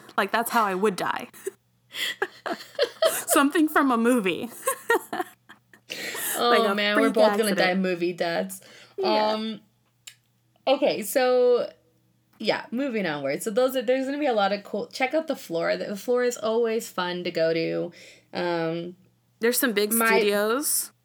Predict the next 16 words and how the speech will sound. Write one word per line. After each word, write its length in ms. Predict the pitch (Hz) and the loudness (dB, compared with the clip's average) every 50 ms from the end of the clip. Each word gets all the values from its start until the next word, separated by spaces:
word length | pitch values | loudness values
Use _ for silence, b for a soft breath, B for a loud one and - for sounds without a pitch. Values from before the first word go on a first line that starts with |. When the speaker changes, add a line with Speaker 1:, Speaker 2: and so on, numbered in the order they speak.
| _ _ _ | _ _ _
Speaker 1:
for 120 | - 226 208 | -4 -2 4
the 100 | 190 226 | 6 6
Speaker 2:
biggest 180 | 220 220 247 247 | 6 8 6 6
Speaker 1:
floor. 160 | 185 180 175 | 6 4 4
Speaker 2:
tip 200 | - 214 214 - | 4 2 2 2
for 120 | - 240 | 0 2
the 100 | 220 233 | 2 2
floor 360 | 220 - - 214 214 226 233 247 | -2 -2 0 0 2 4 4 2
is 300 | 254 - - 208 196 190 | 2 2 0 -2 -4 -4
have 340 | 190 202 185 185 185 - | -2 0 0 0 0 -2
patience. 640 | - 185 143 151 - - 120 120 - - - - - _ _ _ _ _ _ _ - _ | -4 -4 -4 -4 -6 -8 -10 -10 -10 -10 -10 -10 -10 _ _ _ _ _ _ _ -18 _
Speaker 1:
Yeah. 300 | 190 185 175 156 - - - _ _ _ _ _ _ _ _ _ _ _ _ _ _ _ _ _ _ _ _ _ _ _ _ _ _ _ _ _ _ _ _ | -4 -4 -4 -4 -6 -8 -14 _ _ _ _ _ _ _ _ _ _ _ _ _ _ _ _ _ _ _ _ _ _ _ _ _ _ _ _ _ _ _ _
Speaker 2:
I 60 | 160 | -8
just 140 | 151 151 - | -8 -8 -8
kinda 180 | - 151 147 139 | -8 -8 -8 -6
burped. 400 | 147 139 139 - - - - | -6 -6 -6 -6 -10 -18 -20